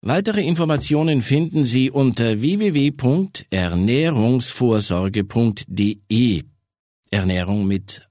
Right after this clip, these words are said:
A E geschrieben. Portal des Bundesministeriums für Ernährung und Landwirtschaft. Enthält unter anderem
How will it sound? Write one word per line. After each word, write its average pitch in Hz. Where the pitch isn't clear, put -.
A 92
E 98
geschrieben. 95
Portal 143
des 135
Bundesministeriums 127
für -
Ernährung 82
und 95
Landwirtschaft. -
Enthält 135
unter 127
anderem 113